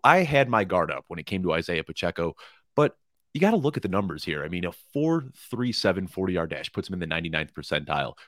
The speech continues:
Twenty-seven bench reps at the combine put him in the ninety-third percentile for strength. I mean, this guy's an athlete, and you can see it on the field.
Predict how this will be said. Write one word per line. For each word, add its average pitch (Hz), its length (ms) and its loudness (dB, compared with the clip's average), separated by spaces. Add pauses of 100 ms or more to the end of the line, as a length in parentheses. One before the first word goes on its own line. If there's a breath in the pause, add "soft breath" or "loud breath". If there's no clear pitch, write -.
Twenty-seven 143 440 0
bench 92 240 0
reps - 340 -4
at 87 80 -2
the 87 60 -4
combine 80 540 -2 (240 soft breath)
put 95 160 2
him 107 180 0
in 104 180 0
the 101 140 0
ninety-third 101 580 0
percentile 78 640 -4
for - 80 -16
strength. 117 440 -2 (220 loud breath)
I 117 60 -2
mean, 139 120 4
this 117 120 2
guy's 123 200 8
an - 200 -8
athlete, 78 520 0
and 101 160 0
you 113 100 0
can 117 160 -2
see 117 360 0
it 92 140 0
on 92 140 0
the 82 80 -10
field. 95 400 2